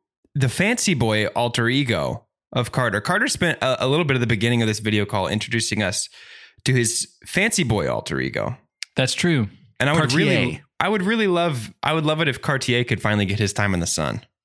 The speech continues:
Speaker 2: So in Animal Crossing, I have chosen not to be myself, or maybe it is myself, but what I don't like to show to the world, but now I can.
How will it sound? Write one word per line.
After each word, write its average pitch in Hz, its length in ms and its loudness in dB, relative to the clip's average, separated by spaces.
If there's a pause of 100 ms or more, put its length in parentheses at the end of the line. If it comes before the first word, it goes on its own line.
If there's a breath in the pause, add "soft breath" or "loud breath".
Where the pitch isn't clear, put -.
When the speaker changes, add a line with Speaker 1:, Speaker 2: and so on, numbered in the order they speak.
(260)
Speaker 2:
So 170 340 0
in 190 240 2
Animal 151 380 0
Crossing, 113 540 -2 (260)
I 156 180 2
have 147 140 0
chosen 117 420 2
not 123 280 0
to 131 60 -2
be 120 160 0
myself, - 580 -2 (180)
or 160 80 2
maybe 220 280 2
it 139 80 0
is 139 180 0
myself, 117 500 0
but - 160 -2
what 117 100 0
I 101 100 2
don't 110 280 0
like 110 180 -2
to 110 100 -2
show 113 220 0
to 120 120 -2
the 120 100 0
world, 120 300 -2
but - 140 -4
now 104 160 -2
I 98 80 -4
can. 87 380 -8